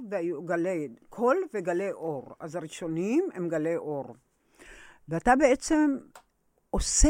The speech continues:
את זה לעצמך, אבל זה נורא מעניין מה שאתה עושה. אה, אתה נמצא במקום מאוד דואלי ומאוד קיצוני בגישה שלך.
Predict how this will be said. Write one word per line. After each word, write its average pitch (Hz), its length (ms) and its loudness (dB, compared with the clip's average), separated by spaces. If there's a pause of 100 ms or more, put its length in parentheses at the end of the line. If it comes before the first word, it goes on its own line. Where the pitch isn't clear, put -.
את 220 100 -2
זה 196 120 4
לעצמך, 165 720 0
אבל 196 120 -2
זה 175 120 0
נורא 170 280 0
מעניין 240 540 2
מה 165 120 -2
שאתה - 340 -6
עושה. 107 360 -6 (920)
אה, 160 220 4
אתה 180 140 0
נמצא 180 320 2
במקום 269 580 2
מאוד 220 320 4
דואלי 208 400 4
ומאוד 185 400 2
קיצוני 175 560 2
בגישה 135 500 -4
שלך. - 420 -10